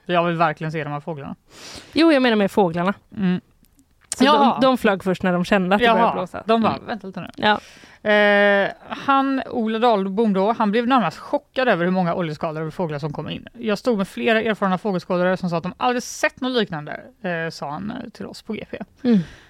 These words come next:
Speaker 1: Eh, omkring femtio fåglar räknades in på lördagen som hade olja på sig då,
Speaker 2: Mhm.
Speaker 1: bara på Hönö. Men sedan dess har vinden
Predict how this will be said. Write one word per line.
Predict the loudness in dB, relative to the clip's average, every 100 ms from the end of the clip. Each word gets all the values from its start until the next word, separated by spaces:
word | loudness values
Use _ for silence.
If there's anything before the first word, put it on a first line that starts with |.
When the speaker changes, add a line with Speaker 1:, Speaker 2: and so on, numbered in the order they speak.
| _
Speaker 1:
Eh, | 2 2 2
omkring | 0 0
femtio | -2 0 2 0 -2 -6
fåglar | -2 0 0 2 2
räknades | 2 0 -2 0
in | -2
på | -2
lördagen | -4 -4 -2 0 0 -4
som | -6 -4
hade | -4
olja | -4 -4
på | -4 -6
sig | -4
då, | 0
Speaker 2:
Mhm. | 2 2
Speaker 1:
bara | 2 2 0
på | -2 0
Hönö. | 0 0 -2 -2
Men | -2 -2
sedan | 0 0
dess | -2 -2
har | -2
vinden | -2 -4 -4 -6